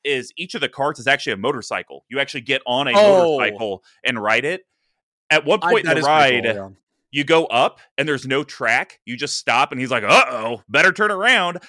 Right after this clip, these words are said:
Speaker 1: So you start going backwards on the ride. You go into a cave where there's all these centaur animatronic things. Like, "Uh-oh,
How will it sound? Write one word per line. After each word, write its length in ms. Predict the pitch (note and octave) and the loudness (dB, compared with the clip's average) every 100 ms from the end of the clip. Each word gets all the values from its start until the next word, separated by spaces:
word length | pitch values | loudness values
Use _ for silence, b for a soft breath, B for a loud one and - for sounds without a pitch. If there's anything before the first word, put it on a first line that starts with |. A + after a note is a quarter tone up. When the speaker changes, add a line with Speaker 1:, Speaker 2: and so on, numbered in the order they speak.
| B | B
Speaker 1:
So 100 | - | -6
you 60 | E3 | -2
start 200 | A#3 A3 | 0 2
going 200 | G#3 E3 | 2 0
backwards 580 | C3 D3 G#3+ - C3 C3 | 0 2 2 0 -2 0
on 140 | B2 | -2
the 80 | A2 | -2
ride. 520 | G#2 G2+ G2 G2+ A2+ b b b | 0 0 0 -2 -4 b b b
You 80 | C3 | -2
go 160 | E3 E3 | 0 2
into 400 | D#3+ G3 - F#3 | -2 -2 -2 -2
a 60 | |
cave 420 | - - D3+ D3 | -2 -2 -2 0
where 100 | B2 A2+ | -2 -6
there's 200 | B2 C3+ | -6 -4
all 120 | C#3 | -4
these 220 | B2+ A2+ | -4 -8
centaur 760 | - D#3 D3+ - B2 A2+ G#2+ G#2+ | -6 -6 -8 -8 -6 -4 -4 -2
animatronic 640 | A#2+ A2+ G#2 - A#2+ G#2 | -4 -4 -6 -6 -4 -4
things. 320 | - A#2+ G2+ F#2+ | -6 -8 -8 -6
Like, 180 | G2 | 0
"Uh-oh, 500 | G#2+ B2 B2 A#2+ A#2 | 2 2 2 -2 -4